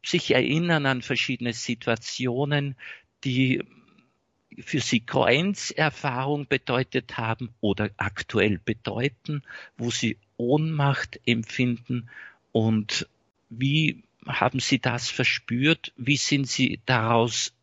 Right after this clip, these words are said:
hervorgegangen? Wie ist es da zu einer Veränderung, sprich doch zu einem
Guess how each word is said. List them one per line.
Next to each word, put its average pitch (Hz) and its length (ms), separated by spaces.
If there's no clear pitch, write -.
hervorgegangen? 123 1160
Wie 143 400
ist - 480
es 123 280
da 120 240
zu - 220
einer 117 300
Veränderung, 135 880
sprich - 580
doch 143 360
zu - 320
einem 123 400